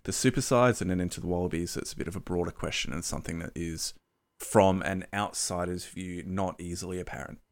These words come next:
within our setup. Um, we have a quote, a question here from Gold Digger. "At what point do we recognise that potential, heart and belief aren't actually significant factors and Australian rugby requires sweeping fundamental changes to the system?"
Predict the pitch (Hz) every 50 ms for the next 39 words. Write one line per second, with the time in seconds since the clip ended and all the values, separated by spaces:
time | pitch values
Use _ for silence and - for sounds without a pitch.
0 | _ _ - - 92 82 90 87 87 87 87 - - - - 87 87 - - -
1 | - - - - - - - - - 135 139 135 135 - - - - - - -
2 | - 147 147 151 151 147 147 160 156 156 160 156 156 156 151 - - 156 151 131
3 | 135 - - 131 131 127 - - 143 - 147 135 139 135 - - 139 123 113 117
4 | 117 113 - - _ - 127 117 120 117 107 - 120 113 104 120 113 113 113 107
5 | - _ _ _ _ _ - - 104 - 127 139 135 - - 139 127 120 90 -
6 | 117 107 104 101 104 - - 107 92 98 98 98 98 95 - 95 - - - -
7 | 107 98 - - - 101 92 - - 95 95 - - 92 90 92 95 92 92 95
8 | 92 92 85 - - - 90 92 - - 92 92 - - 92 92 - - - -
9 | 104 95 87 - - - 92 92 - 92 95 98 - - 123 127 - 95 80 90
10 | 95 - - - 95 92 92 92 92 92 - - - - 92 - - 87 - -
11 | 95 - - - - 90 87 - 90 90 92 - - 90 92 87 85 87 - -
12 | - - 92 85 90 92 92 87 - - - 73 87 - - 85 - - - 156